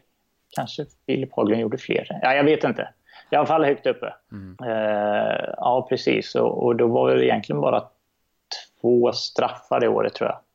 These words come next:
Speaker 1: Året efter gjorde jag väl fyra mål och det var fyra <laughs> straffar, tror jag.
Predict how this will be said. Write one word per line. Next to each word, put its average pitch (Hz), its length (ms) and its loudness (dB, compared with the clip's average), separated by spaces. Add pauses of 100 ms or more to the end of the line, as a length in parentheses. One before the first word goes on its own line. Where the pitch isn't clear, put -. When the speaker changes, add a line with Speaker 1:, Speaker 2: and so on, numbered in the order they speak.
(120)
Speaker 1:
Året 117 220 0
efter 120 320 0
gjorde 117 200 4
jag 107 80 0
väl 107 140 -2
fyra 113 280 2
mål 107 240 2
och 107 60 0
det 107 60 0
var 110 140 2
fyra 113 240 2
<laughs> - 0 -
straffar, - 480 -4
tror - 160 -12
jag. - 80 -16